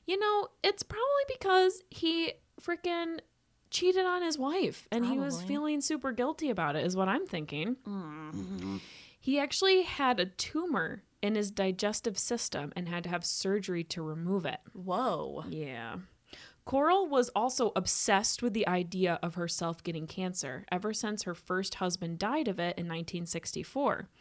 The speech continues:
Speaker 1: She would get tests done constantly and would consciously try and avoid it at all costs by, like, ha-, changing her diet and doing all the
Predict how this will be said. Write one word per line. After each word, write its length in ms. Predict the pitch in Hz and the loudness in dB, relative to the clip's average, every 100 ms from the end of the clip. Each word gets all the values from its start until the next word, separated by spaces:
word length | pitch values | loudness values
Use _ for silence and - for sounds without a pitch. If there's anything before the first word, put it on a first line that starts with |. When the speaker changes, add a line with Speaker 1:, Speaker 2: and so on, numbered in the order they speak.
| - | -20
Speaker 1:
She 280 | - - 254 | -10 -2 0
would 160 | 254 208 | 2 2
get 220 | 202 - | 0 0
tests 360 | - 269 - - | -2 0 0 2
done 300 | 233 269 262 | 4 4 2
constantly 840 | - 233 240 - 240 220 226 220 | 0 2 2 2 0 2 2 2
and 120 | 190 | 4
would 260 | 185 175 - - | 4 2 0 -8
consciously 600 | - 190 233 233 254 240 | -2 0 0 0 2 0
try 280 | - 208 | 0 2
and 120 | 214 175 | 2 0
avoid 380 | 160 170 208 | 2 4 6
it 260 | 233 233 - _ _ | 6 4 2 _ _
at 100 | 175 | 0
all 120 | 165 | 0
costs 400 | 151 - 269 262 | 0 2 4 4
by, 120 | - 180 | 2 0
like, 240 | 160 - _ _ _ - | 0 -4 _ _ _ -14
ha-, 120 | 185 - | -10 -6
changing 340 | 180 175 165 | -4 -2 -4
her 80 | 151 | -2
diet 560 | 233 233 240 226 220 - | 2 2 4 4 2 2
and 180 | 170 - - - - | -4 -8 -16 -20 -6
doing 180 | 196 190 | 0 2
all 100 | 175 | 2
the 180 | 170 | 0